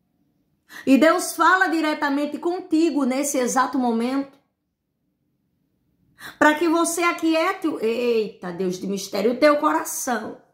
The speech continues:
Porque Deus está trazendo um tempo de consolo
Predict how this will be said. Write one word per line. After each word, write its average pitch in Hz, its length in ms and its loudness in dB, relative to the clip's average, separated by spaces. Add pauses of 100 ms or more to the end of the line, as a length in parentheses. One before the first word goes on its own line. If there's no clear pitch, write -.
(2000)
Porque 311 720 2
Deus 359 460 2
está 339 420 -4
trazendo 311 880 -2
um 285 100 0
tempo 311 640 -2
de 311 300 4
consolo 277 1080 0